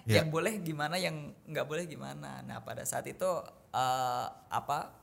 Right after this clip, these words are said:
Speaker 2: rame tuh kan.
Speaker 1: Iya, iya.
Speaker 2: Terus guru aku yang di komunitas, eh, di Taman Suropati itu merasa kayaknya ini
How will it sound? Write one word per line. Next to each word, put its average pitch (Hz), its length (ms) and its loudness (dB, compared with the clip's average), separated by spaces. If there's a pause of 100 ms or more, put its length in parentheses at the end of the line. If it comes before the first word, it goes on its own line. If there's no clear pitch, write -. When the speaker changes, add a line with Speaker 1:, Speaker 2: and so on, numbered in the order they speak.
(160)
Speaker 2:
rame 156 380 8
tuh 156 180 2
kan. 123 320 -2
Speaker 1:
Iya, 113 220 2
iya. - 180 -6
Speaker 2:
Terus - 360 6 (220)
guru 151 440 -2
aku - 400 2
yang 196 140 -2
di 151 100 -4
komunitas, 139 1000 -2 (160)
eh, 131 440 -4
di 131 160 -8
Taman 127 280 -4
Suropati 135 640 -4
itu 180 220 -4 (420)
merasa 135 440 4 (240)
kayaknya 160 560 6
ini 202 560 -6